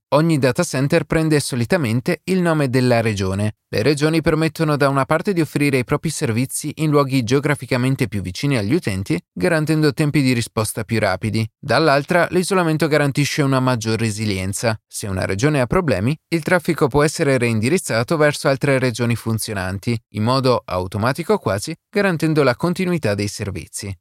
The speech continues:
Tant'è che nell'esempio di Amazon il problema si è verificato solamente nella regione della Virginia, mentre non ha colpito altri data center. Per questo motivo, spesso, per un'azienda non dovrebbe bastare affidarsi a un unico provider o a un'unica regione,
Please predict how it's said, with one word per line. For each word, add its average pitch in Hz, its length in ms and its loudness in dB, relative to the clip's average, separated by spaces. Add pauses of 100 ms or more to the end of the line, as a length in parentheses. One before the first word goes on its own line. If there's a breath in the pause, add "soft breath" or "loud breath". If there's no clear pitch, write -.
Tant'è 147 360 0
che 170 100 -2
nell'esempio 127 560 0
di 156 140 2
Amazon 127 480 -2
il 170 120 -2
problema 151 440 0
si - 120 -6
è 139 60 4
verificato 131 600 -2
solamente 139 580 0
nella 123 300 2
regione 113 380 0
della 110 260 0
Virginia, 104 600 -2 (160)
mentre 127 380 2
non 110 200 0
ha 104 100 -2
colpito 151 500 0
altri 123 300 0
data 101 300 -2
center. - 580 -8 (160)
Per 101 140 -4
questo 143 280 -2
motivo, 156 460 2
spesso, 151 720 0
per 165 140 0
un'azienda 160 540 0
non 160 120 0
dovrebbe 165 380 2
bastare 139 380 2
affidarsi 131 500 0
a 127 40 0
un 120 100 2
unico 123 280 2
provider 123 580 2
o 170 120 2
a 160 40 4
un'unica 110 440 0
regione, 101 540 -2